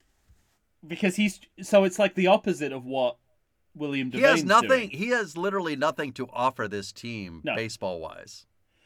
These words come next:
Speaker 1: But it's like, it's, it's like the opposite coaching philosophy, isn't it? We fix the team by putting better players in it.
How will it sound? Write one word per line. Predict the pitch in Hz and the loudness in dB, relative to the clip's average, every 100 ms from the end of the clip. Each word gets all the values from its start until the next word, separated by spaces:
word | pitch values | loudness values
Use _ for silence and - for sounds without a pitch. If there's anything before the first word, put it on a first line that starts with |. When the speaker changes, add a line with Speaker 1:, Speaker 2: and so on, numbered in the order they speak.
| _ _ _ _ _ _ _ | _ _ _ _ _ _ _
Speaker 1:
But | - 294 | 0 2
it's | 285 - | 2 4
like, | 196 185 - | 4 4 -6
it's, | 190 | -6
it's | 185 185 - | -4 -2 -2
like | 180 | 0
the | 170 170 | 0 0
opposite | 175 175 147 151 | -2 -4 -6 -8
coaching | - 180 175 135 | -4 -4 -4 -10
philosophy, | 120 110 101 - 110 | -8 -8 -8 -8 -8
isn't | 131 120 | -6 -8
it? | 101 98 - | -10 -12 -14
We | 127 | -14
fix | 117 160 - | -8 -8 -8
the | 131 | -14
team | - 135 127 | -10 -10 -8
by | 113 | -8
putting | 107 131 113 | -8 -10 -10
better | 110 113 104 | -6 -8 -8
players | - 104 101 95 | -12 -10 -10 -8
in | 117 | -10
it. | 139 | -10